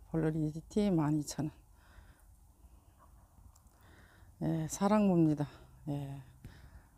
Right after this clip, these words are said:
사랑무 이만 원 하네요. 이렇게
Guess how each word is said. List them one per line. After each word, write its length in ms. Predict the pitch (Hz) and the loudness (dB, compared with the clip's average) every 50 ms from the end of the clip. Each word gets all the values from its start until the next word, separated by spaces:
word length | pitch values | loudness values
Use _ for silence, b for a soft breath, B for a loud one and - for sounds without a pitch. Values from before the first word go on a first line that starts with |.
| b b - | b b -18
사랑무 840 | - - - - 185 185 185 190 196 196 208 226 226 233 233 226 | -16 -10 -6 -2 0 0 2 2 4 4 6 6 6 6 6 4
이만 360 | - 170 180 185 196 202 208 208 | 4 2 4 4 4 4 4 4
원 120 | 196 185 | 4 4
하네요. 520 | 180 165 165 160 165 170 202 240 269 285 277 - - - - - B B B B B B B - | 6 6 6 6 6 6 6 6 6 6 4 2 -2 -14 -20 -18 B B B B B B B -4
이렇게 680 | 170 156 156 - - 170 156 151 160 185 214 247 262 254 | -2 -2 -2 0 2 4 4 6 6 8 8 8 6 4